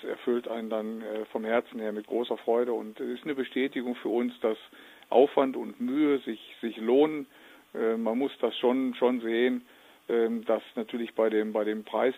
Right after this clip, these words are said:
den wir bewusst, äh, möglichst niedrig halten, äh, wir liegen bei knapp um acht Euro, äh, das, damit, das ist nicht zum Geld verdienen und schon gar nicht in der Menge. Und wenn man den Aufwand sieht, den wir treiben mit Einzelverpackung,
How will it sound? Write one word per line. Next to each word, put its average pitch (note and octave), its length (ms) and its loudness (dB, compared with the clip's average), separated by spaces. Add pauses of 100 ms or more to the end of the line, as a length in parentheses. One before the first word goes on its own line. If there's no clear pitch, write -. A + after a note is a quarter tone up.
den A2+ 160 -2
wir A2 240 2
bewusst, A2+ 400 0 (200)
äh, B2 260 0
möglichst C#3 500 0
niedrig B2+ 420 -2
halten, A#2 460 0 (340)
äh, A#2 220 0
wir G#2+ 100 -4
liegen A#2+ 220 -2
bei G#2+ 140 2
knapp A#2+ 260 -6
um A2+ 160 -4
acht - 220 -4
Euro, A#2+ 420 4 (420)
äh, A#2 200 0 (140)
das, A2+ 160 -2 (120)
damit, A2 320 0
das - 180 -8
ist - 180 -12
nicht A#2 180 -6
zum G#2+ 160 -6
Geld A#2 220 0
verdienen G#2 480 -4
und G#2+ 200 -10
schon A2 140 -2
gar A2+ 140 -2
nicht B2 160 -4
in A#2 100 -4
der A2+ 120 -4
Menge. B2 260 -2
Und A2+ 140 -4
wenn A2 100 0
man A2 160 -4
den G#2+ 140 -6
Aufwand D3 580 6
sieht, C3 300 -6
den A2+ 180 -2
wir A2+ 120 2
treiben B2 500 2
mit A#2+ 180 -4
Einzelverpackung, C3 1000 0